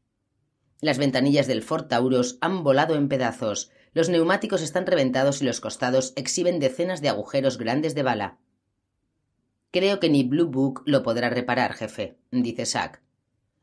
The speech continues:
"Los federales se presentan al cabo de poco". "Si es que no estaban ya aquí", piensa Art. Le conducen a la comisaría, donde el coronel Vega le mira con profunda preocupación.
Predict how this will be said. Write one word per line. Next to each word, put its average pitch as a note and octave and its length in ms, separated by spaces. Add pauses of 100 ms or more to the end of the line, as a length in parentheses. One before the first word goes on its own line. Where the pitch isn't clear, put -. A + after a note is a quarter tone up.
"Los C3 180
federales C#3 580
se - 180
presentan B2+ 440
al A2 120
cabo G#2 200
de A2 80
poco". F2 440 (760)
"Si C#3+ 140
es B2+ 120
que B2 100
no A2+ 80
estaban G#2+ 340
ya G#2 140
aquí", G#2 340 (120)
piensa G#2 400
Art. - 180 (720)
Le F3 120
conducen G#3 340
a G#3+ 40
la F#3 80
comisaría, C#3+ 680
donde C#3 240
el B2 80
coronel C3 340
Vega D#3+ 400
le C3 180
mira D#3 240
con C#3 140
profunda B2 400
preocupación. A2+ 840